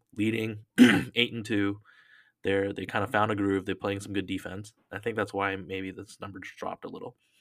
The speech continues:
And then Minnesota, who's, you know, they haven't done a whole lot, but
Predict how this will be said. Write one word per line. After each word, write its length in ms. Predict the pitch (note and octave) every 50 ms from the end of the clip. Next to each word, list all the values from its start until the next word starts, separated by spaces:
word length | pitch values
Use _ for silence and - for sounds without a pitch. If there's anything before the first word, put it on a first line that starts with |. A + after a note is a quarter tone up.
| _ _ _ _ _ _ _ _ _ _ - -
And 100 | - A#2+ A#2
then 120 | A2+ A2+
Minnesota, 400 | A#2+ C3+ C#3 - - D#3 D3 A2+
who's, 240 | G2+ G2+ A2 A2 G#2+ - - - - - - - - _
you 80 | - G#3
know, 300 | F#3+ D#3+ D#3 D#3+ D#3 - - - - - - -
they 180 | C3+ C3+ C#3 C3+
haven't 460 | B2 C#3 D3+ D#3+ E3 C#3+ A2+ F#2 G2+
done 300 | G#2+ G2+ A2+ B2+ C3+ B2
a 80 | G#2+
whole 280 | G2 - G#2+ A2 A#2+ A2
lot, 340 | G2 F#2+ G2+ B2 D#3 - - _ -
but 300 | - G#2 G2+ - -